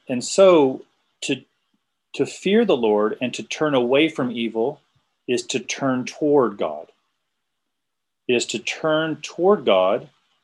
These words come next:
the God who speaks. And he said to man, he said to humanity. So when we turn away from evil, we turn to the God who speaks. We look to his word.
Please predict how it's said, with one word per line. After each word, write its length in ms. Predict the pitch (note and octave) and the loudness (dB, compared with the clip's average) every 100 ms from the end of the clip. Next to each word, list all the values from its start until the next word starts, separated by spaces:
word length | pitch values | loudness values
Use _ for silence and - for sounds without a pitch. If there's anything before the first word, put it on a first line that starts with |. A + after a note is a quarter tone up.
| _ | _
the 100 | A2+ | -6
God 500 | G#2+ A#2+ B2 B2+ A#2 - | 2 6 8 6 2 -6
who 140 | C3 A#2+ | -8 -6
speaks. 840 | - - - G#2 - - - - - _ _ _ _ _ _ _ - | -6 -8 -4 -6 -6 -16 -16 -16 -20 _ _ _ _ _ _ _ -6
And 180 | G#2+ | -6
he 300 | G2+ - C#3+ | -6 -4 -4
said 460 | C#3 - A#2+ A2+ A2 | -2 0 2 2 -2
to 160 | - A2+ | -6 -4
man, 500 | G#2+ G2+ F2+ F2 F2 - | -4 -4 -6 -10 -16 -10
he 120 | A#2+ | -8
said 320 | - A2+ G#2+ | -4 -2 -2
to 120 | - A2+ | -4 -10
humanity. 680 | A2 F#2+ F2+ F2 - - _ _ _ _ _ _ _ _ _ _ _ _ _ _ _ _ _ _ | -8 -8 -8 -10 -16 -20 _ _ _ _ _ _ _ _ _ _ _ _ _ _ _ _ _ _
So 180 | - A#2 | -4 0
when 120 | A2 | 0
we 100 | G#2+ | 0
turn 240 | G#2 - D#3+ | -2 -2 0
away 240 | C3+ B2+ | 2 2
from 240 | B2 A#2 A#2+ | 0 -4 -2
evil, 540 | D#3 D#3+ G#2+ G2+ G2+ _ _ _ _ _ - | -2 0 2 0 -2 _ _ _ _ _ -8
we 120 | A2 | -8
turn 520 | - - C#3 C#3 C3+ | -6 -2 0 0 -2
to 140 | C3 B2 | -4 -4
the 80 | |
God 480 | A2 G#2+ G#2 G#2+ G#2+ | 2 4 6 6 2
who 100 | - | -4
speaks. 840 | G#2 - - G#2+ F2+ - - - - _ _ _ _ _ _ _ _ _ _ _ - | -8 -8 -8 -8 -8 -12 -16 -16 -18 _ _ _ _ _ _ _ _ _ _ _ -6
We 140 | A2+ | -2
look 240 | A2 A#2 - | 0 0 -2
to 140 | A2+ | -8
his 480 | - C3 A#2+ A2+ - | -4 -2 0 -4 -8
word. 520 | A2 G2+ F#2+ E2 - | -8 -4 -4 -6 -10